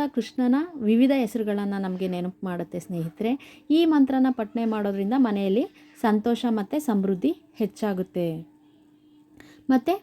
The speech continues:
ಮೂರನೇ ಮಂತ್ರ ಓಂ ಶ್ರೀ ಕೃಷ್ಣಾಯ ನಮಃ. ಈ ಮಂತ್ರ ಕೃಷ್ಣನಿಗೆ ಮೀಸಲಾಗಿದೆ. ಈ ಮಂತ್ರ ಪಠಣೆ ಮಾಡೋದ್ರಿಂದ ಮನೆಯಲ್ಲಿ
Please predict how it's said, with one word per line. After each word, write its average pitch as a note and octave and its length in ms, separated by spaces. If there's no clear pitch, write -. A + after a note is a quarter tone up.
ಮೂರನೇ B3 520
ಮಂತ್ರ G#3 380
ಓಂ D4+ 340
ಶ್ರೀ C#4+ 380
ಕೃಷ್ಣಾಯ A3+ 880
ನಮಃ. F#3 400
ಈ A3+ 140
ಮಂತ್ರ A#3 520
ಕೃಷ್ಣನಿಗೆ C4 680
ಮೀಸಲಾಗಿದೆ. F#3+ 1080
ಈ C#4+ 140
ಮಂತ್ರ B3+ 320
ಪಠಣೆ G#3 340
ಮಾಡೋದ್ರಿಂದ F#3+ 600
ಮನೆಯಲ್ಲಿ A3 560